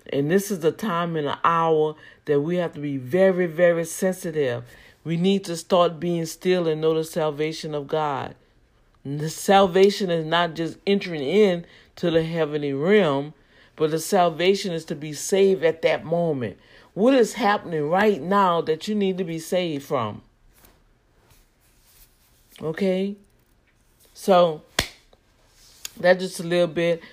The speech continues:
Um, save some dates. January fifth. Uh, we're gonna start our generational, uh, matters, purifying the bloodline. Yes, Doctor D will be back in the house for that.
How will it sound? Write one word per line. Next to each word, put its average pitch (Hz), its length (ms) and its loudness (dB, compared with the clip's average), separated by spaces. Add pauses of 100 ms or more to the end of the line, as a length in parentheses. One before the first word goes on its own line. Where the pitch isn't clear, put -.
(320)
Um, 175 160 4
save 240 360 8
some 247 280 4
dates. 202 400 6
January 190 560 4
fifth. 190 560 0 (1700)
Uh, 151 440 -2
we're 180 220 0
gonna 175 240 2
start 175 320 2
our 165 220 4
generational, 170 1120 -2 (840)
uh, 147 340 -4
matters, 190 760 2 (240)
purifying 214 720 4
the 180 100 -2
bloodline. 180 880 2
Yes, 180 280 2
Doctor 175 360 -2
D 175 280 -6
will 175 240 -4
be 180 220 -8
back 170 360 0
in 180 160 -6
the 185 200 -2
house 170 340 -2
for 175 120 -10
that. 180 320 0